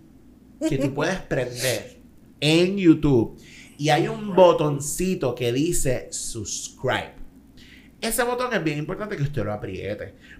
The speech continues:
Speaker 1: Mucha gente nos escucha, mucha gente nos, nos escucha, ¿verdad? Por las plataformas de audio, porque le gusta escuchar y no necesariamente ve-, no necesariamente vernos.
Speaker 2: Claro.
Speaker 1: Y yo le digo, "Mira, es importante que te suscribas a YouTube,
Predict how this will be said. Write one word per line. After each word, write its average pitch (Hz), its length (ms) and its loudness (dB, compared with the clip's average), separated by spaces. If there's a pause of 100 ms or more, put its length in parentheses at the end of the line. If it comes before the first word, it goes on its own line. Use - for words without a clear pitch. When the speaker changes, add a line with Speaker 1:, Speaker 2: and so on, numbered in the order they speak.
Speaker 1:
Mucha 175 200 -2
gente 202 220 -4
nos 208 140 -4
escucha, 175 640 2
mucha 143 260 -4
gente 170 200 -6
nos, 147 380 -6
nos 131 380 -8
escucha, - 480 6 (340)
¿verdad? 131 160 0
Por 165 80 -4
las 135 80 -4
plataformas 113 480 -8
de 160 100 0
audio, 131 640 2
porque 113 280 -8
le 110 100 -6
gusta 151 540 4
escuchar 165 480 0
y 147 80 -4
no 123 80 -10
necesariamente 147 560 -8
ve-, 151 320 -8
no 135 500 -10
necesariamente 151 600 -8
vernos. 165 320 2
Speaker 2:
Claro. 202 440 2 (220)
Speaker 1:
Y 135 100 -4
yo 139 80 -2
le 151 140 -2
digo, 135 240 -2
"Mira, 151 180 -6
es 156 80 -2
importante 165 420 -6
que 135 100 -10
te 117 80 -14
suscribas 107 460 -12
a 120 60 -10
YouTube, 143 580 2